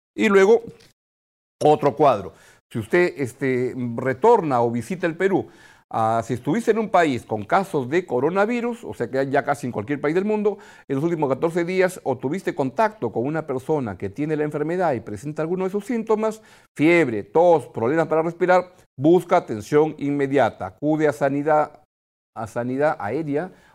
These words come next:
o marítima en el aeropuerto o puerto. Llama al ciento trece, teléfono, una línea telefónica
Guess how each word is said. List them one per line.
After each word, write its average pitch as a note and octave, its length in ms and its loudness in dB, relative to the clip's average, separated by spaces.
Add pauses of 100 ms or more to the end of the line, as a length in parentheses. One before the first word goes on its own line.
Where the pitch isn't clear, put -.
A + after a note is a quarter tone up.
o F3 140 0
marítima F3 680 -2
en B2+ 160 -6
el A#2 80 -2
aeropuerto D3+ 520 -2
o D#3 200 -4
puerto. B2 360 -2
Llama F3+ 300 2
al E3+ 60 2
ciento F#3+ 340 -2
trece, G3 360 -2
teléfono, C#3 500 -6
una C3 160 0
línea D3 180 -2
telefónica F3 600 -2